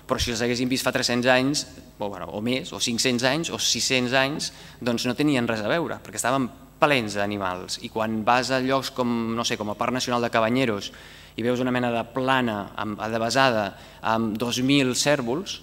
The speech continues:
ens sembla una cosa excepcional, i no és excepcional, és excepcional ara, però era el que teníem fa un temps. A Àfrica, molts propietaris el que fan és veure, se n'adonen de que és molt millor tenir animals i turistes que no tenir una producció agrícola, perquè aquesta producció agrícola dona molt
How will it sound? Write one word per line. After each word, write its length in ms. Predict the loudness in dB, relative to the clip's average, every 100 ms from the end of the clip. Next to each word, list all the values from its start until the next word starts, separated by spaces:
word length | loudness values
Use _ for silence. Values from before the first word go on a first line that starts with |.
| -4 -2
ens 160 | 0
sembla 240 | 2 4 4
una 100 | 6
cosa 220 | 4 2
excepcional, 720 | -2 -2 0 2 4 4 0 -10 -20 -10
i 160 | -6 0 2
no 80 | 4
és 140 | 2
excepcional, 480 | 0 0 4 4 4
és 160 | 0
excepcional 560 | -6 -4 -2 -2 2 4
ara, 240 | 4 4 0
però 180 | -2 0
era 160 | 2
el 80 | 0
que 80 | -2
teníem 400 | -2 -2 -2 -4
fa 160 | -4 -4
un 80 |
temps. 400 | -4 -8 -4 -6 -6 -18 -20 -20 -4
A 140 | 2 2
Àfrica, 380 | 2 -2 2 2 0 -4
molts 600 | 2 6 8 6 4 -2 -6 -6
propietaris 720 | -4 0 4 4 2 -4 -4
el 80 | -4
que 140 | -4 4
fan 300 | 4 4 0 -2
és 160 | -2
veure, 320 | 2 2 4 2
se 80 | 0
n'adonen 400 | 2 4 4 2
de 80 | 0
que 80 | -2
és 140 | -2
molt 160 | 0 2
millor 240 | 2 2
tenir 320 | 2 4 2 0 -10 -14 -4
animals 480 | 0 4 4 4
i 60 | 0
turistes 640 | 2 2 2 0 0 -2 -2
que 160 | -2
no 140 | -2 -2
tenir 160 | 0
una 80 | 0
producció 400 | 0 -4 -2 -2
agrícola, 400 | -2 -2 -4 -6
perquè 240 | -10 -10 -8
aquesta 160 | -6
producció 240 | -6 -2 -2
agrícola 240 | 0 2
dona 240 | 2 2
molt 160 | 0 0